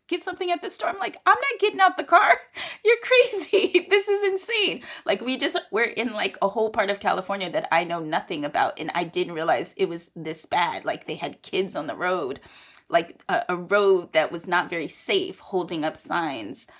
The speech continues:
you know, anti, in, like, pro-white signs. Like, it was just so insane for me that this was, like, two thousand and maybe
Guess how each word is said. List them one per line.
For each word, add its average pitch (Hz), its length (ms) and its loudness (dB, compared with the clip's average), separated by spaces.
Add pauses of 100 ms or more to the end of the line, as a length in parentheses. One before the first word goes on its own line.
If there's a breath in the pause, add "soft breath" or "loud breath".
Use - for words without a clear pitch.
(360 loud breath)
you 185 120 0
know, 123 260 -2 (100)
anti, 170 800 -4 (340)
in, 185 200 2 (100)
like, - 300 -4
pro-white 185 560 -4
signs. - 320 -4
Like, 185 100 -4
it 196 80 0
was 190 140 2
just - 260 4
so 220 220 0
insane 208 420 -4
for - 140 -10
me 156 220 -4
that 143 280 -4
this 180 180 -4
was, 175 140 -8
like, 143 180 -6
two 196 200 -10
thousand 156 380 -4
and 131 180 -8
maybe 143 360 -6